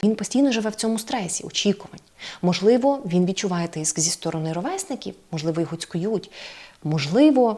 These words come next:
він не знає, як відповісти вчительці, яка особливо до нього присіпується. Тобто факторів може бути дуже багато. Отакі діти, як оцей хлопчик, вони потребують, щоб мама з татом сіли, створили безпечне середовище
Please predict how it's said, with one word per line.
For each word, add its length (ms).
він 320
не 300
знає, 800
як 540
відповісти 840
вчительці, 680
яка 220
особливо 560
до 100
нього 220
присіпується. 720
Тобто 200
факторів 520
може 220
бути 200
дуже 220
багато. 440
Отакі 480
діти, 320
як 120
оцей 160
хлопчик, 420
вони 120
потребують, 480
щоб 120
мама 260
з 40
татом 320
сіли, 400
створили 380
безпечне 460
середовище 720